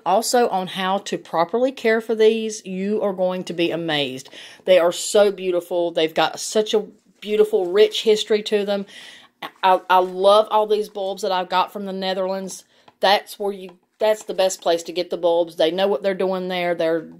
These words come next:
geniuses when it comes to planting rows and rows and rows of tulips and other flowers, and, and they're just, they're wonderful farmers there. I've learned a lot from them, and I can't wait to show all of you.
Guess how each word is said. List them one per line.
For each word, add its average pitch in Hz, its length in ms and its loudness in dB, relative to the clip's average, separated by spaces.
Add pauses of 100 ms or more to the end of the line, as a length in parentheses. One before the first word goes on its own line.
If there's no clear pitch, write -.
(200)
geniuses 226 600 4
when 208 140 0
it - 100 -6
comes 196 300 -6
to - 80 -12
planting 196 580 -4 (380)
rows 208 420 6
and 190 120 -8
rows 190 260 0
and 180 120 -8
rows 170 260 -4
of 160 140 -14
tulips 262 500 0
and 185 100 -8
other 214 260 2
flowers, 208 640 0
and, 165 200 -6
and 160 400 -6
they're 165 140 0
just, 165 260 -6 (300)
they're 190 160 6
wonderful 202 720 2
farmers 185 600 -4 (440)
there. 196 260 8
I've 165 160 0
learned 185 240 -6
a 160 40 0
lot 165 340 2
from 220 160 -4
them, 226 400 -2 (300)
and 170 360 -4
I 180 80 -2
can't 196 280 -8
wait 180 220 -2
to - 60 -14
show 170 240 0
all 165 280 2
of 160 100 -6
you. 147 300 -10